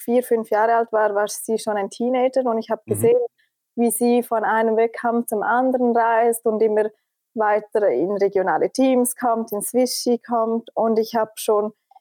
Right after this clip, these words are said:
Speaker 1: im Kindergarten gesagt, ja, ich gehe jetzt in die Primarschule, dann gehe ich nach Samedan in die Akademie Engiadina, das ist, äh, unser Gymnasium. Und ich wusste, dass ich danach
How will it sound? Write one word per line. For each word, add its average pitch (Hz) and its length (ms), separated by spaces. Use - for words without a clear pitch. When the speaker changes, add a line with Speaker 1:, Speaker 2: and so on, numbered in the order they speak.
Speaker 1:
im 202 140
Kindergarten 262 800
gesagt, 214 480
ja, 381 280
ich - 220
gehe - 220
jetzt - 260
in 202 140
die 185 80
Primarschule, 254 800
dann 220 200
gehe 208 180
ich 208 220
nach 208 160
Samedan 208 560
in 190 140
die 190 100
Akademie 185 480
Engiadina, 214 540
das 226 180
ist, 214 280
äh, 180 460
unser 202 280
Gymnasium. 208 800
Und 226 80
ich 220 100
wusste, 226 280
dass 214 180
ich - 160
danach 220 480